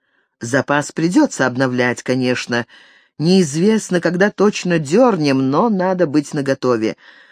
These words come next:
Скажи миссис Монро, что у тебя ботинки совсем изорвались, пусть новые купит. В дорогу пригодятся. Плащ тёплый нужно".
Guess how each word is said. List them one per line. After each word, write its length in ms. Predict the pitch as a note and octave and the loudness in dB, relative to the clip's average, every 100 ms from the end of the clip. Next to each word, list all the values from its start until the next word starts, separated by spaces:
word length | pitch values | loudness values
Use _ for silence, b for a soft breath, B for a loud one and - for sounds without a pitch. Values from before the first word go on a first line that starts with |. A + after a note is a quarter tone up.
| b | b
Скажи 680 | - - C3+ C3 D3+ D3 - | -14 -2 0 2 2 2 0
миссис 640 | B2+ C#3+ C#3+ - - B2+ - | -2 0 0 -2 -4 -4 -2
Монро, 640 | B2 A#2+ B2+ C#4+ C4 G2 B B | 0 0 2 4 4 2 B B
что 260 | - - G#3 | -8 2 2
у 80 | A3 | 2
тебя 440 | - G#3 C4 B3 b b b | -2 2 4 2 b b b
ботинки 680 | F#3 F3 D#4+ - F3+ C#3+ D3 | -2 2 2 2 0 2 0
совсем 480 | - F3+ - - D3+ | 0 -2 2 0 2
изорвались, 760 | F3 D#3 E3+ E3+ E3+ C#3 A#2+ - b b b | -2 2 2 2 2 2 -2 -8 b b b
пусть 300 | - A#3+ - | 4 4 6
новые 440 | C4+ B3+ G3 A3 G#3 | 4 4 4 2 0
купит. 500 | - G3 F#3 F#3 - _ _ _ _ _ | 0 2 2 0 -2 _ _ _ _ _
В 100 | G#2+ | -6
дорогу 380 | A2+ C3+ C#3+ C#3 | 0 2 2 0
пригодятся. 840 | B2 A#2+ B2 A#2 A#2 - - - - _ B B B | -2 -2 0 0 -2 -4 -12 -12 -14 _ B B B
Плащ 420 | D#3+ F3+ F#3+ - | 2 2 0 -4
тёплый 460 | - F3+ E3+ F3 E3+ | 2 2 4 2 2
нужно". 500 | E3+ E3 D3+ D#3+ | 2 0 -2 -10